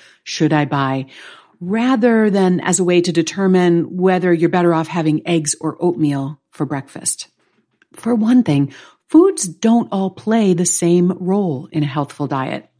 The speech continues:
And a food-by-food scoring system like this also can't account for foods that are eaten in combination. Three foods with low individual ratings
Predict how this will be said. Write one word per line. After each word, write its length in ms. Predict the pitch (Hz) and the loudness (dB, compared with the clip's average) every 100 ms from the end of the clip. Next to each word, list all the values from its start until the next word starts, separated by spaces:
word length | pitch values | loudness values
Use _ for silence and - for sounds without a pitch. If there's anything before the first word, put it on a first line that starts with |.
| _ _ _ - - - - - - | _ _ _ -20 -20 -20 -20 -20 -2
And 100 | 233 226 | 2 2
a 20 | |
food-by-food 920 | - 302 302 240 220 - 240 202 - | 6 6 6 2 0 0 0 0 -4
scoring 340 | - 190 202 214 | -8 -2 -2 0
system 320 | 240 - 226 | -2 0 0
like 160 | 214 202 | 0 0
this 160 | 208 | -2
also 260 | - 208 247 | -2 -4 -4
can't 340 | - 214 226 | -4 -4 -4
account 300 | 262 214 185 | -2 -4 -4
for 100 | 220 | -4
foods 300 | 214 180 180 | -2 0 0
that 120 | 196 185 | 0 -2
are 100 | - | -2
eaten 240 | 180 180 | -2 0
in 100 | 175 | 0
combination. 840 | 175 185 175 190 262 277 147 - - - - - _ | 0 -2 0 2 2 0 -4 -8 -14 -20 -20 -20 _
Three 300 | - 214 277 | -2 2 4
foods 360 | 277 247 262 180 | 4 4 4 2
with 180 | 175 151 | -2 0
low 380 | 165 190 202 | 2 2 2
individual 720 | 190 185 151 131 175 214 226 | 2 2 2 0 0 0 0
ratings 380 | 220 233 226 214 | 0 2 2 2